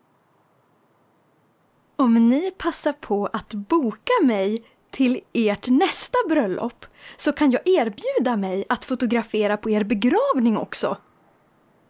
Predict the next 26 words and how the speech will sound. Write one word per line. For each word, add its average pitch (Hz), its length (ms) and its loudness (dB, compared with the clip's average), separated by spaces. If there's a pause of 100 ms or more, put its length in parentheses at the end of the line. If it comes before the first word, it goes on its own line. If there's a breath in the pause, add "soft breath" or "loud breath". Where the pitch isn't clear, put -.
(340)
Se - 180 -4
det 415 200 4
som 285 240 4
en 240 220 2 (300)
bröllopsgåva. 226 1300 -2 (1500 soft breath)
Då 208 160 -2
behöver 269 380 2
ni 285 100 4
ju 233 80 2
inte 208 200 -4
gå 220 300 0
hela 208 300 0
livet 208 720 0
och - 100 0
oroa 226 680 2
er 190 240 -4
för 196 220 -6
att 185 160 -4
det 202 80 -4
ska 202 220 -2 (180 loud breath)
vara 202 140 -2
svårt 233 580 0
att 196 120 -8
hitta 226 400 -4
en 196 220 0
begravningsfotograf 208 1500 0